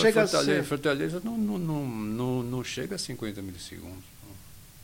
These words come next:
Speaker 1: Eu ia falar, não chega a uma hora. Tô desinformado.
Speaker 2: <laughs>
Speaker 1: Não chega a um minuto, a um milissegundo, pô. E fora do Brasil também.
Speaker 2: Fora
Speaker 1: Aí
Speaker 2: do
Speaker 1: já
Speaker 2: Bra-,
Speaker 1: demora um
Speaker 2: então,
Speaker 1: pouco
Speaker 2: quer dizer, que a
Speaker 1: mais.
Speaker 2: gente,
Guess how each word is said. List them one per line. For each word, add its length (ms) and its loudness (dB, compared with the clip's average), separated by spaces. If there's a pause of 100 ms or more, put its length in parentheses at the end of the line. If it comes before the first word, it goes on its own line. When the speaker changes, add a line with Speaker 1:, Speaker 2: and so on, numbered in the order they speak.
(600)
Speaker 1:
Eu 220 -4
ia 120 -2
falar, 300 -4
não 180 -2
chega 760 -2
a 100 -6
uma 300 2
hora. 360 0 (400)
Tô 140 4
desinformado. 1000 6 (480)
Speaker 2:
<laughs> 460 -8
Speaker 1:
Não 160 4
chega 640 2
a 120 6
um 120 6
minuto, 600 8
a 40 4
um 60 6
milissegundo, 1040 4
pô. 100 -4 (1120)
E 120 2
fora 360 8
do 120 8
Brasil 340 6
também. 420 2 (1160)
Speaker 2:
Fora 200 8
Speaker 1:
Aí 80 8
Speaker 2:
do 100 8
Speaker 1:
já 60 8
Speaker 2:
Bra-, 140 10
Speaker 1:
demora 200 6
um 20 4
Speaker 2:
então, 160 8
Speaker 1:
pouco 160 6
Speaker 2:
quer 80 4
dizer, 100 4
que 100 2
a 40 6
Speaker 1:
mais. 80 2
Speaker 2:
gente, 600 4